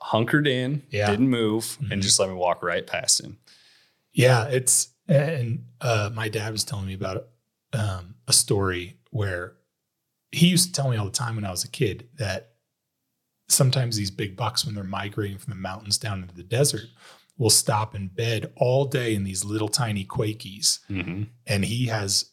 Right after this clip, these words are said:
Speaker 2: a monster typical mule deer from him standing on top of a ridge,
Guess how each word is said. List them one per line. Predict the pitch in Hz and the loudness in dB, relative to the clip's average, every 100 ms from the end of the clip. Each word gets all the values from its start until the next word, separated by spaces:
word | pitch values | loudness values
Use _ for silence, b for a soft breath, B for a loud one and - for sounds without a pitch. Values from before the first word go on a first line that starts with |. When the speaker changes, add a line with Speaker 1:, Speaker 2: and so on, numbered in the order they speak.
| - | -6
Speaker 2:
a | 101 | -4
monster | 98 95 104 120 - 113 95 90 - - | -2 -2 0 0 0 0 -2 -4 -10 -4
typical | 110 104 - 92 | -2 -2 -6 -8
mule | 92 92 | -8 -10
deer | 95 92 92 92 b b b _ | -6 -6 -6 -10 b b b _
from | - 107 95 95 - _ - | 4 4 4 -2 -10 _ -10
him | - 120 | -2 2
standing | 107 113 107 120 | 2 2 -2 -4
on | 123 | -6
top | 123 127 | -8 -8
of | 127 | -6
a | |
ridge, | 135 127 110 113 - - | 2 2 2 0 -4 -6